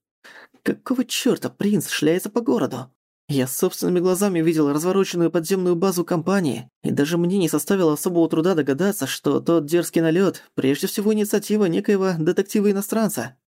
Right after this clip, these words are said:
Вряд ли уроды такие тупые, что не смогут сложить два и два, прошляпив истинного виновника. А тут он вот так запросто обнаруживается возле одного из их объектов, и это даже по ящику показывают.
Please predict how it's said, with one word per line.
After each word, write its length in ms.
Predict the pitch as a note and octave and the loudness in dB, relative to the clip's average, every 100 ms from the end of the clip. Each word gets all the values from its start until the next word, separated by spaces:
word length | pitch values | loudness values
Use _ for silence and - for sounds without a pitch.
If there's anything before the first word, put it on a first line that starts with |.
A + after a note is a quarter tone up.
| _ - - | _ -18 -4
Вряд 300 | C#3+ F3 G#3 | 0 0 2
ли 60 | D#3+ | 2
уроды 280 | E3+ F#3 | 4 2
такие 260 | C#3+ C#3+ E3+ | 0 0 0
тупые, 440 | D#3 D3 E3 G3+ | 0 0 2 2
что 240 | B2+ - C#3+ | 0 -2 -2
не 60 | C3+ | 0
смогут 340 | D#3+ D#3 D3 | 0 0 2
сложить 300 | D3 D3+ D#3 | 0 0 0
два 220 | C#3 D3 | 2 2
и 40 | C#3 | 2
два, 400 | D#3+ F#3 G#3 - _ | 0 -2 -4 -10 _
прошляпив 600 | - - - D#3+ D3 - | -4 -2 0 0 0 -4
истинного 360 | F3+ - D3+ D3 | -4 0 2 2
виновника. 640 | F#3 D3+ C3 B2 A#2+ - _ - - | 2 2 0 -2 -6 -10 _ -20 -10
А 160 | - B3 | -4 0
тут 220 | C4 G#3+ | 0 0
он 140 | F#3 | 0
вот 180 | F#3+ G3+ | 0 0
так 160 | - G3 | -2 0
запросто 400 | G#3+ D#3+ D#3+ E3+ | -2 -2 -2 -2
обнаруживается 640 | E3+ A3 F#3 D3+ C#3 C#3 | 0 0 2 2 2 0
возле 260 | C#3+ D#3 E3+ | 0 0 0
одного 300 | E3+ F#3 F#3+ | 0 0 2
из 100 | F#3+ | 2
их 100 | B3 | 0
объектов, 520 | B3 A3+ - B2 - - - | 2 0 0 -4 -6 -20 -10
и 80 | D#3+ | -2
это 160 | C#3 D#3+ | -2 0
даже 240 | E3+ F#3+ | -2 0
по 80 | G#3+ | 0
ящику 420 | B3 B3 - A3 | 0 0 -2 -2
показывают. 600 | G3 F3+ D#3+ C#3 B2 - | -2 0 0 0 0 -4